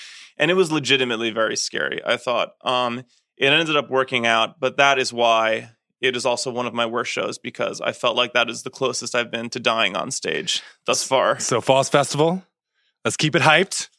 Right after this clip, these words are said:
Speaker 1: But don't
Speaker 2: Let's
Speaker 1: try
Speaker 2: keep it
Speaker 1: and kill
Speaker 2: rocking,
Speaker 1: us.
Speaker 2: but don't, yes, but beware where you throw your flares,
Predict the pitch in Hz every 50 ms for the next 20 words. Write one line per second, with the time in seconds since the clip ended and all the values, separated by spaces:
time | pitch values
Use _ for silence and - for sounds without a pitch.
0 | _ _ _ - - 165 - 175 165 165 - - 190 190 190 240 196 175 160 190
1 | 160 160 165 165 170 170 160 - - 135 120 139 139 151 143 120 95 - - -
2 | - - _ _ - 107 95 - _ _ _ _ _ _ - 120 127 139 135 139
3 | 139 135 131 123 123 117 113 113 107 - 117 110 107 104 101 95 - - 98 92
4 | - - - - - - -